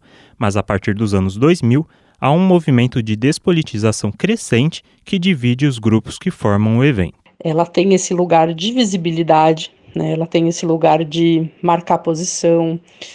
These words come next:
Speaker 2: de dizer, "Olha, não é porque aqui é um lugar é conservador que não existem L G B Ts, nós existimos, nós estamos aqui e estamos, e demandamos coisas", né? Então tem isso.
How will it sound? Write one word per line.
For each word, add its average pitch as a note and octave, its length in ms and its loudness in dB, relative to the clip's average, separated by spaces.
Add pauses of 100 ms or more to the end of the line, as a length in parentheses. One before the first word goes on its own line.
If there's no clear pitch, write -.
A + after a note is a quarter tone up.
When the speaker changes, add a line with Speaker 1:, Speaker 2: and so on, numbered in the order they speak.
(200)
Speaker 2:
de E3+ 120 -4
dizer, E3+ 280 2
"Olha, E3 200 4
não F#3 180 4
é G3 40 2
porque F#3+ 200 -4
aqui F3 160 -2
é - 20 2
um F3+ 80 0
lugar E3+ 220 4
é E3 60 2
conservador E3 840 2 (220)
que E3 520 -2 (560)
não E3 140 4
existem E3+ 400 0
L D#3+ 80 0
G E3 160 0
B E3+ 120 0
Ts, D#3+ 260 -2
nós G3 240 2
existimos, D#3+ 720 -2
nós E3+ 200 2
estamos E3 400 -2
aqui F3 320 0
e G3+ 120 0
estamos, F#3 420 0
e F#3+ 60 0
demandamos G3 680 4
coisas", - 540 -6
né? D#3 140 0
Então E3+ 340 -4
tem G3 300 0
isso. - 260 -8